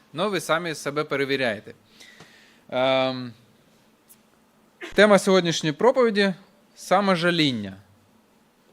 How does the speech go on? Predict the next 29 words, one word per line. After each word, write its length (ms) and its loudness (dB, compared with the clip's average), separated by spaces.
Саможаління. 800 -4
Тобто 200 -16
ми 140 -2
себе 580 -2
жаліємо. 640 -2
Е, 480 -2
спіймав 520 0
себе 360 0
так 240 -2
дійсно, 380 -4
і 80 0
потім 320 0
от 220 -4
ходив 380 0
не 140 2
один 240 2
тиждень. 460 0
Це 160 -6
не 100 0
один 300 -2
тиждень 400 0
вже. 180 -10
Ходив 520 -4
і 80 -2
просто 400 0
придивлявся 640 -2
на 120 -10
себе 320 -6
от 180 -2